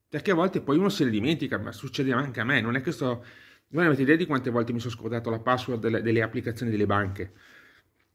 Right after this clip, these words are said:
E infatti s-, faccio molto contento perché tutte le volte che le dimentichi devi attivare una procedura per ricostruirla e sono scocciature. Con lo spid non hai queste scocciature. Quindi tranquilli, non è una cosa complicata, è una cosa che viene, vi,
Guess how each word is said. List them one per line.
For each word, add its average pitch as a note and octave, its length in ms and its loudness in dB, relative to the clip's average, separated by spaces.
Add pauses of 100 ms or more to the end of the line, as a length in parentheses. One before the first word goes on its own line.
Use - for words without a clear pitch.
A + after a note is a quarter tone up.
(880)
E C3+ 80 2
infatti - 380 0
s-, - 100 -4
faccio A2+ 300 -4
molto B2 260 0
contento C3 380 2
perché B2+ 160 2
tutte A#2 160 -2
le C3 80 6
volte C3+ 320 4
che B2 100 -2
le B2+ 80 2
dimentichi D#3+ 480 -2
devi C#3+ 160 0
attivare C#3+ 300 0
una D3 160 0
procedura C#3+ 440 -2
per C#3+ 140 -4
ricostruirla C#3 680 0 (500)
e - 80 -4
sono D3+ 220 2
scocciature. C3 640 -2
Con E3 160 0
lo A3 100 4
spid G3+ 300 -2
non C4+ 140 4
hai D3 100 2
queste D3 220 0
scocciature. C#3 800 -4 (1000)
Quindi C3+ 340 0
tranquilli, F3+ 640 2
non D3 200 0
è F#3 80 2
una F#3 180 0
cosa C#3 240 2
complicata, D3+ 720 -4
è G3+ 40 2
una C#3+ 140 -2
cosa C#3 240 -2
che A#2+ 100 -6
viene, B2+ 380 -4
vi, B2 400 -10